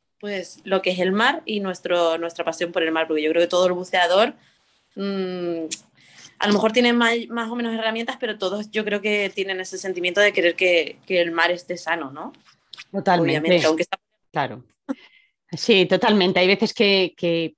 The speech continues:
Speaker 2: l-, evidentemente todos lo, lo queremos sano, pero muchas veces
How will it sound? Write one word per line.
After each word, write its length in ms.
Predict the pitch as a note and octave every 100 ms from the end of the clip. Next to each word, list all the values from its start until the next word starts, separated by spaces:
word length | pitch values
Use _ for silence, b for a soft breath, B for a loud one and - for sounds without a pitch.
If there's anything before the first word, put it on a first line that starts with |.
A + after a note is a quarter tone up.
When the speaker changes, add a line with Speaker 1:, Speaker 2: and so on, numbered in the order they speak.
| -
Speaker 2:
l-, 300 | F#2 E3 - _
evidentemente 580 | D#3+ F3+ F#3+ G3+ G#3 E3
todos 380 | - G#3 G#3+ G#3
lo, 240 | G3+ D3+
lo 220 | D3+ D3+
queremos 360 | - D3 E3+ E3
sano, 300 | E3 E3+ G3+
pero 340 | F3 D#3 C3 - _
muchas 380 | E3+ F#3 A#3 F#3
veces 380 | F#3 - G#3